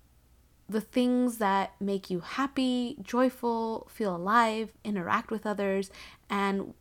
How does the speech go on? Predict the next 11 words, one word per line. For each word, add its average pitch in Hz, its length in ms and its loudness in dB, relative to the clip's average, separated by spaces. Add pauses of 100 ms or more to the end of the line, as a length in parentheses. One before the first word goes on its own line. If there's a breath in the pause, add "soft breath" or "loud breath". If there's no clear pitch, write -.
(220)
at 196 160 -6
the 190 80 -6
same 214 260 -2
time 202 460 0 (400 loud breath)
are 208 120 2
utilizing 190 800 2
your 190 300 2
natural 190 440 -2
gifts - 500 -4
and 190 140 -4
talents, - 640 0